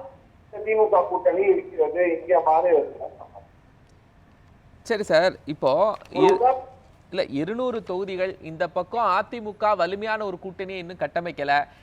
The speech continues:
Speaker 2: இரண்டாயிரத்தி இருபத்தி நான்கு மக்களவை தேர்தலுக்கு முன்பாகவே கம்யூனிஸ்ட் கட்சிகள், ஆ, அரசை எதிர்த்து போராட்டம் நடத்திட்டு தான் இருந்தாங்க, வி சி போராட்டம் நடத்திட்டு தான் இருந்தாங்க.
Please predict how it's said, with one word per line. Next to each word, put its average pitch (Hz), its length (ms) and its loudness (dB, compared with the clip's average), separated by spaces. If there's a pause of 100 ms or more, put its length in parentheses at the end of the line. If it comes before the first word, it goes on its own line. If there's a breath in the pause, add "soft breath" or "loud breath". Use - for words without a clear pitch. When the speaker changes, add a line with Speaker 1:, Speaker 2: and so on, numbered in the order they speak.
(100)
Speaker 2:
இரண்டாயிரத்தி 254 640 2
இருபத்தி 220 440 -10
நான்கு 214 600 -4
மக்களவை 254 420 -2
தேர்தலுக்கு 233 360 -6
முன்பாகவே 240 640 2
கம்யூனிஸ்ட் 262 380 -4
கட்சிகள், 247 340 -4 (260)
ஆ, 180 320 2
அரசை 220 280 0
எதிர்த்து 226 220 -8
போராட்டம் 226 400 -2
நடத்திட்டு 214 340 -10
தான் 214 180 -4
இருந்தாங்க, 156 340 -2 (320 soft breath)
வி 247 140 -2
சி 262 180 -8 (560)
போராட்டம் 226 360 0
நடத்திட்டு 214 380 -2
தான் 226 180 2
இருந்தாங்க. 190 300 -6